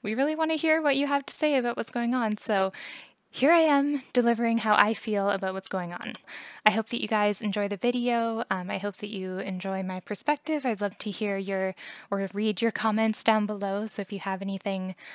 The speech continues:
um, to say about either my point of view or just in general about Sylvanas,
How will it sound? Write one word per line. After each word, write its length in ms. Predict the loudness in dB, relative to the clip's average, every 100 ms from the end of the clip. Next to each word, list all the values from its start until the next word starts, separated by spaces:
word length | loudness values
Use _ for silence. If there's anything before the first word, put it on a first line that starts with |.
| -6 0
um, 220 | 0 0
to 100 | 0
say 240 | 2 2
about 240 | 2 0 -2
either 220 | -6 -6
my 180 | -4 -2
point 260 | 0 0 0
of 100 | 0
view 360 | -2 0 0
or 120 | -2
just 500 | -2 -4 -6 -8 -10 -4
in 180 | -2 0
general 460 | 0 -2 -2 -2 0
about 320 | 0 -2 -2
Sylvanas, 600 | -2 -2 -2 -2 -2 -4